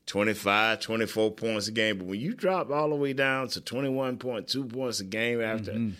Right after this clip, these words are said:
Speaker 1: averaging, even in losses, they was last year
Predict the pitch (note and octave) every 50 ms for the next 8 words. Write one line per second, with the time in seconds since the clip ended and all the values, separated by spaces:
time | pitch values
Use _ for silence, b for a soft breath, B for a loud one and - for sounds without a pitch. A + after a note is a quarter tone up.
0 | B B _ - A#2 B2 B2 A#2+ A2+ G#2+ A2 C#3 D#3 D3+ C#3 C3+ A#2+ G#2 G2+ G#2+
1 | A#2+ D3 E3 D3+ A#2+ G#2+ G2+ F#2 G2+ G#2 G2+ F#2+ F#2 F2+ E2+ F2 G2+ G#2 G#2 G2+
2 | G2 F#2+ F2 - - G#2 F#2 E2+ E2